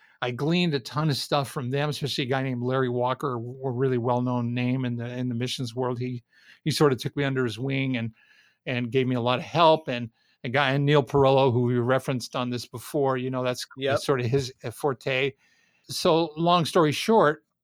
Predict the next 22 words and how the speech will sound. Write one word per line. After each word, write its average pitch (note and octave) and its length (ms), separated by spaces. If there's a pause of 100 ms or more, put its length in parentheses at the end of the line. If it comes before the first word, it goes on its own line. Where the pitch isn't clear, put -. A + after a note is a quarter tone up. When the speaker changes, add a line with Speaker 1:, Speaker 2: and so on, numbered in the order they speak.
Speaker 1:
my E3 260
pastor E3+ 600
decided, D3+ 600
"Look, F3+ 240
we D3 180
wanna G#3+ 240
be C3+ 140
hands-on C3 480
engaged B2+ 640
in D3 160
the B2+ 60
people C3 340
we B2 80
send. C3+ 480
You D3+ 80
could A3+ 240
go G#3 160
through D#3 240
a, C3+ 160
a C#3+ 40
regular C3+ 480
agency, D3+ 800